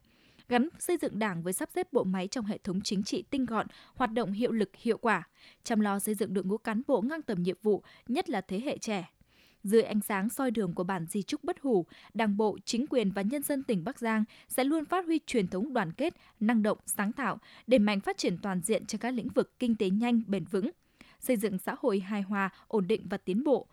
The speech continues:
không ngừng nâng cao đời sống vật chất và tinh thần của người dân. Noi gương Bác, Bắc Giang sẽ tiếp tục tăng cường xây dựng, chỉnh đốn Đảng thật sự trong sạch, vững mạnh cả về chính trị, tư tưởng, tổ chức và đạo đức.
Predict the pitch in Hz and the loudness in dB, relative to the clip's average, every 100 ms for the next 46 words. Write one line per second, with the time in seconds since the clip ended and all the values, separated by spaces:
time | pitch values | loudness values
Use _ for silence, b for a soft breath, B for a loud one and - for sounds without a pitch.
0 | b b - 370 277 214 294 339 269 202 | b b -2 2 6 6 4 2 0 0
1 | 190 196 262 190 320 370 208 - 254 247 | 0 -2 -2 -4 -4 -4 -4 -2 -2 0
2 | 196 175 180 175 165 - 214 208 _ _ | 0 -2 -2 -4 -4 2 4 2 _ _
3 | _ _ b b b 220 220 208 190 254 | _ _ b b b 2 2 2 0 0
4 | 330 B B B 233 - 233 214 220 185 | -4 B B B -2 0 -2 0 0 -2
5 | - - 202 - 311 247 180 - 285 247 | -2 0 -2 -2 -4 -2 -2 -2 0 0
6 | - B B 277 190 196 294 247 175 220 | -2 B B 0 2 2 0 -2 -4 -6
7 | - 208 - - 254 - 196 - b b | -2 -2 -4 -4 -4 -2 -6 -8 b b
8 | 214 294 - 220 196 180 170 - 214 - | 0 0 -2 -6 -6 -4 -4 -2 -2 0
9 | 285 - _ - 285 - 240 160 - 202 | -2 -4 _ 0 0 2 0 0 -4 -2
10 | 185 - 349 - 165 - 247 | -2 -2 -6 -6 -6 -2 -2